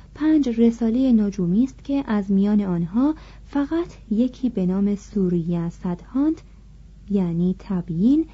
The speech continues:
یا حل خورشید، باقی مانده است. مترجم. ادامه متن. آریابهت که بزرگترین منجم و ریاضیدان هندو بود،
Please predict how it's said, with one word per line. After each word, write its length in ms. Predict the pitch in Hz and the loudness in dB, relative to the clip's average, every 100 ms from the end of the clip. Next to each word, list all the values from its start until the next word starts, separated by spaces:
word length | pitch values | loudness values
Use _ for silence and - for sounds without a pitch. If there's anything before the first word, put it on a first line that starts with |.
| - - | -14 -6
یا 300 | 185 202 196 | 0 0 0
حل 480 | 180 190 196 185 185 | -2 -2 0 0 -2
خورشید، 640 | - 180 170 - 180 180 - - - | -4 -4 -4 -4 -4 -4 -8 -12 -2
باقی 280 | 202 185 165 | 0 0 -2
مانده 300 | 156 170 214 | -6 -8 -10
است. 340 | 240 - - - - - - - - - 202 | -14 -18 -20 -20 -20 -20 -20 -20 -20 -6 -4
مترجم. 480 | 180 175 185 - 262 - - - - - - - - | -2 -6 -12 -14 -18 -20 -20 -20 -20 -20 -20 -10 -2
ادامه 440 | 202 180 170 165 | 0 0 -2 -2
متن. 400 | 170 180 - 240 - - - - - - - - - - - - - - - - - - - - | -6 -8 -10 -12 -12 -18 -20 -20 -20 -20 -20 -20 -20 -20 -20 -20 -20 -20 -20 -20 -20 -20 -20 -4
آریابهت 840 | 349 381 359 339 - - 320 339 - - - | 2 6 6 4 0 -6 -4 -4 -8 -20 -4
که 160 | 269 | -2
بزرگترین 880 | 214 240 233 240 233 233 240 233 233 | 2 2 4 4 2 0 -2 4 6
منجم 640 | 226 226 226 - 262 269 254 208 | 6 6 2 0 0 0 0 -2
و 220 | 226 226 | 0 0
ریاضیدان 640 | 220 202 196 190 185 240 262 | 0 2 0 0 0 0 0
هندو 480 | 226 202 180 175 | 0 0 0 -2
بود، 380 | 165 196 214 220 | -4 -2 -2 -2